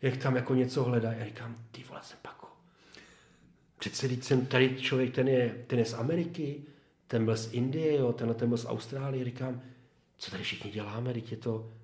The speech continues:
teď my si sem nesem ten svůj binec, to nepochopení, to, to nepochopení toho života, to, proč jsme tady."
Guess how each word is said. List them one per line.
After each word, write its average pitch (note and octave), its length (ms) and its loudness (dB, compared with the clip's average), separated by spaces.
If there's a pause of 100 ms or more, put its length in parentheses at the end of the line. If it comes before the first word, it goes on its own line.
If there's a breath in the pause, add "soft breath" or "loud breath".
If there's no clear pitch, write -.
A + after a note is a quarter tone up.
(240 loud breath)
teď A2 140 -2
my A2+ 80 2
si A#2 120 -2
sem A#2+ 160 2
nesem A#2 340 4
ten A#2+ 160 0
svůj B2+ 320 2 (180)
binec, A#2+ 680 4 (280 loud breath)
to B2+ 100 2
nepochopení, B2+ 720 2
to, B2 240 0
to B2+ 100 0
nepochopení B2 540 0
toho C3 160 2
života, B2 360 2
to, A#2 100 -2
proč A#2+ 160 -6
jsme C3+ 160 2
tady." A#2 300 2